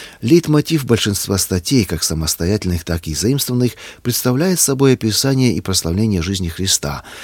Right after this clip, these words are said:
изложение библейских положений христианского учения. Причем большое внимание уделяется вопросу верного служения Богу со ссылками на различных апостолов, как, например,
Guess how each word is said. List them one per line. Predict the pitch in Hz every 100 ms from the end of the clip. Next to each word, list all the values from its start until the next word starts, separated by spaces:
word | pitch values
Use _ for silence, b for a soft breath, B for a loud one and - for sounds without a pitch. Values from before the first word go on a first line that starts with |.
| B
изложение | - 104 120 165 151
библейских | 117 101 104 139 - 123 -
положений | 101 90 80 113 113
христианского | 92 85 85 87 - 90 90
учения. | 87 - 78 78 67 - B B B -
Причем | 104 - 110
большое | 107 95 - 107
внимание | 92 101 113 185 170
уделяется | 151 127 127 147 170 143
вопросу | 131 120 151 151 120
верного | 107 135 139 131
служения | - 92 92 85
Богу | 82 139 147 143 B B
со | - 107
ссылками | - 156 151 151 139
на | 98
различных | 90 85 101 117 117 123
апостолов, | 113 - 80 - 73 71 - B B
как, | B 131
например, | 131 131 127 139 139